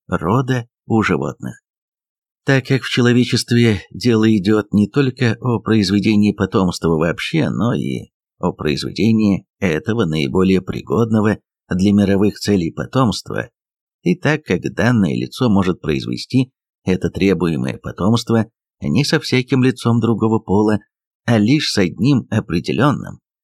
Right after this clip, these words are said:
то это одно и должно иметь для него особую притягательную силу, казаться ему чем-то исключительным,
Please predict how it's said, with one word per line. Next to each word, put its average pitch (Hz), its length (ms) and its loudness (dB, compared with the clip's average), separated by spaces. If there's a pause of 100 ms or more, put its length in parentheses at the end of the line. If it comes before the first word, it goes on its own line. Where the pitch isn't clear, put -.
(360)
то 120 240 2
это 107 400 2
одно 131 480 0
и 120 140 0
должно 180 640 0 (540)
иметь 135 380 2
для 104 140 -2
него 67 320 -4 (300)
особую 117 540 0
притягательную 90 720 -4
силу, 104 460 0 (400)
казаться 147 420 -2
ему 107 180 2
чем-то 131 400 -2
исключительным, 131 840 -2